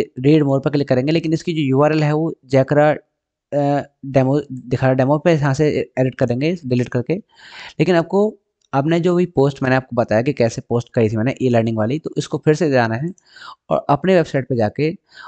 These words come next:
और यहाँ जो ई लर्निंग वाली पोस्ट आपने जो बनाई है, जो भी पोस्ट आपने बनाई, तो यहाँ से कॉपी कर लेंगे और कॉपी करके आएंगे और दोबारा जाएंगे यहाँ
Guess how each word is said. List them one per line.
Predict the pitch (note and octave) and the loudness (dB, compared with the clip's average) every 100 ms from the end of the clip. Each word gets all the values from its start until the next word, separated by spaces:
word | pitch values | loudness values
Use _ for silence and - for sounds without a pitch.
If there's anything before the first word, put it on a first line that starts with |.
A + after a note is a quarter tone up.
| - | -6
और | C#3 | 0
यहाँ | C#3+ D#3+ | 2 2
जो | F3+ D#3+ | 0 4
ई | E3+ | 4
लर्निंग | E3 D3+ D3 | 4 2 0
वाली | C3 C3 B2 - | 2 2 -2 0
पोस्ट | C3 C3+ | 0 2
आपने | A#2 A#2 | -2 -2
जो | G#2+ | -4
बनाई | G2+ G2 | 0 0
है, | G#2+ C#3 | 2 2
जो | D3 | 2
भी | D3 | 2
पोस्ट | C#3+ C#3 | -2 -2
आपने | B2+ | -4
बनाई, | A#2 A2 | -2 -2
तो | B2 | 0
यहाँ | D#3+ D3 | 0 0
से | D#3 | -4
कॉपी | - G#2 A#2+ | -2 0 0
कर | A2 | -2
लेंगे | G#2+ A2 C#3 E3+ _ _ - - - | -2 -4 -6 -8 _ _ -20 -20 -6
और | C#3 - | -6 -2
कॉपी | B2 B2+ F#3 | -2 2 2
करके | F#3 C#3+ C#3 | 2 0 0
आएंगे | A2 G#2+ B2 D#3+ - | 0 0 -6 -12 -10
और | A#2+ | -6
दोबारा | C3 C#3 D3+ | 0 2 2
जाएंगे | C3+ A2 A2 B2+ | 2 0 2 -2
यहाँ | B2 A#2 B2 | -2 -4 -8